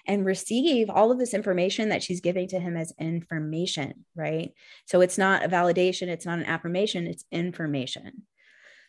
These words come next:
She's patient. She's patient in the dating or wherever, you know, you are right now,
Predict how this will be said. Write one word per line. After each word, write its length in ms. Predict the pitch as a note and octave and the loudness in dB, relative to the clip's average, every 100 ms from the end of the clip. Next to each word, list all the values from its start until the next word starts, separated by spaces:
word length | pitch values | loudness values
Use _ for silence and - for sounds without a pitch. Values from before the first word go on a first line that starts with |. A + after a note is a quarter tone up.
| _ | _
She's 220 | - A3 | -6 -6
patient. 540 | - F#3 E3+ - D#4 E4+ _ _ _ _ _ _ _ _ | 0 0 2 2 2 0 _ _ _ _ _ _ _ _
She's 180 | - F3+ | -12 -12
patient 480 | - F3+ F3 F#3+ - | -2 -2 2 0 0
in 100 | F#3+ | -2
the 60 | |
dating 460 | F3 F3 F3+ F#3 G3 | 0 2 2 0 -2
or 220 | F3+ E3+ | 2 2
wherever, 480 | F3 G3+ G#3 G3 F#3 | 4 6 6 6 2
you 160 | - F#3+ | 2 -2
know, 120 | F3 | 0
you 160 | F3 | 0
are 200 | E3+ A#3 | 2 2
right 200 | G3+ D#3+ | 2 0
now, 360 | F3 D#3+ E3+ G3 | 0 -2 -4 -6